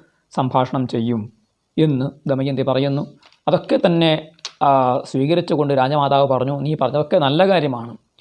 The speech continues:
നീ ഇവിടെ ഇരിക്കുന്നത് ഞങ്ങൾക്കൊരു സൗഭാഗ്യമാണ്."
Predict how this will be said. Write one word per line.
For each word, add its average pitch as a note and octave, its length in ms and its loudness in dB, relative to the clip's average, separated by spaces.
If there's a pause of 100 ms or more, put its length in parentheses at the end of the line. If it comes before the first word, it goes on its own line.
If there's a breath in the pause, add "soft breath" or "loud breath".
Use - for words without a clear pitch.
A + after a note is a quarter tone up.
(420)
നീ E3+ 140 2
ഇവിടെ F#3 160 4
ഇരിക്കുന്നത് F3 420 2
ഞങ്ങൾക്കൊരു D#3 340 0
സൗഭാഗ്യമാണ്." C#3 760 0